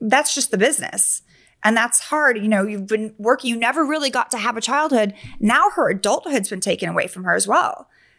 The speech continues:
So it's like, she's been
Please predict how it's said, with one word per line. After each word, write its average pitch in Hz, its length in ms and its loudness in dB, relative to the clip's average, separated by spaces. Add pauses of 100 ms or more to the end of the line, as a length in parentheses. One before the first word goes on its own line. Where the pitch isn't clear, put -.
(220)
So 226 600 4 (840)
it's 247 200 4
like, 220 320 2
she's - 420 0
been 233 600 -2